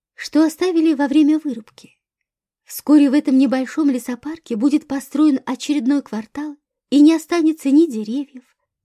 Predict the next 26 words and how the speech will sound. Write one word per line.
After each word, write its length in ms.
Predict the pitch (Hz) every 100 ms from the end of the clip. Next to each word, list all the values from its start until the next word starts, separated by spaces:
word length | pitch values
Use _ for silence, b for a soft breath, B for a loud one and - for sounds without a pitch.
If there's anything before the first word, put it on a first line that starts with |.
| _
ни 200 | 277 311
следов 440 | 320 302 302 311 -
варварства 680 | 196 285 294 262 - - 262 -
строителей. 840 | - 277 269 214 - - _ _ _ _ _ _ _ _ -
Ну 140 | 302
а 60 | 339
пока 320 | 359 - 415
здесь 280 | 240 302 294
не 100 | 294
гуляют 380 | 285 349 320 -
жители 400 | 262 - 240 254
нового 400 | 277 302 214 226
района 500 | 214 208 330 226 208 -
и 60 | 285
не 140 | 302
суют 360 | - 294 349 -
свой 260 | 220 254
нос 220 | 247 359
в 100 | -
чужие 340 | - 233 277 262
дела 360 | 233 226 311 311 _ 208
бдительные 540 | 214 302 311 277 277
старожилы. 680 | - 285 294 - 180 _ _ _ _ _ _ _ _
И 80 | 262
это 300 | - 262 269
прекрасно. 640 | - - 254 262 - -